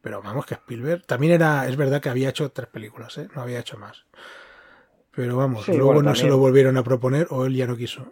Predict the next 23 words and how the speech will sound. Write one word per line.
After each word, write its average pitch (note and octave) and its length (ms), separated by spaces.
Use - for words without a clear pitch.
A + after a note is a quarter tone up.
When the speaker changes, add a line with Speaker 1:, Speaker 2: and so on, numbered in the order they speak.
Speaker 1:
no C3 100
sé. - 120
Speaker 2:
Sí, C3+ 280
que A#2 220
yo E3 200
creo E3+ 120
que D3 80
por C3+ 180
aquella B2 380
época, A2 580
eh, E2+ 240
sobre A2+ 260
todo A#2 160
buscaban G#2+ 460
gente G2+ 320
británica, F#2 800
no D#2 140
sé. - 220
Speaker 1:
Sí. - 180
Sí, D#3 160
también B2 260
puede A#2 180
ser. A2+ 200